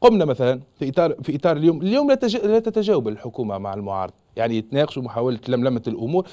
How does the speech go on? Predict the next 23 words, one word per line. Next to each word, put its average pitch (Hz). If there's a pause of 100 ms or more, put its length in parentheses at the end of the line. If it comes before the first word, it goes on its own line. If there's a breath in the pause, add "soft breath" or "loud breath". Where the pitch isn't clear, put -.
(100)
لكن 143
في 139
مخ-، 135
ما 143
يخص 175
المقترحات 151
الجدية 147
لم 214
نلقى 214
تجاوباً 160
مثلًا 156 (240 loud breath)
فيما 143
يخص 160
مقترح، 151 (340 loud breath)
آه، 139
الإثراء 143
غير 135
الشرعي. 113 (400 soft breath)
اليوم 185
الأحزاب 147
السياسية 151 (840)
والشخصيات، 160
آه، 135